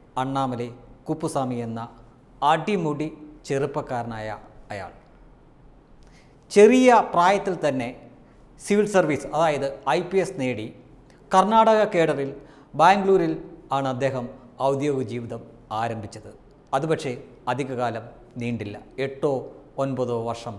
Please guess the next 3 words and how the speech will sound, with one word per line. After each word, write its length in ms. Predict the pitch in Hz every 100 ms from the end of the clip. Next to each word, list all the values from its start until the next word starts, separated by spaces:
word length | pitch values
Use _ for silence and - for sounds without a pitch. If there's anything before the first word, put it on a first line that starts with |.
| 110
മാത്രം. 280 | 113 - - - - - - _ _ -
പിന്നീട് 280 | 233 247 202 151 - - - - 135
ദേശീയതയിലേക്ക് 680 | 185 208 233 208 202 196 175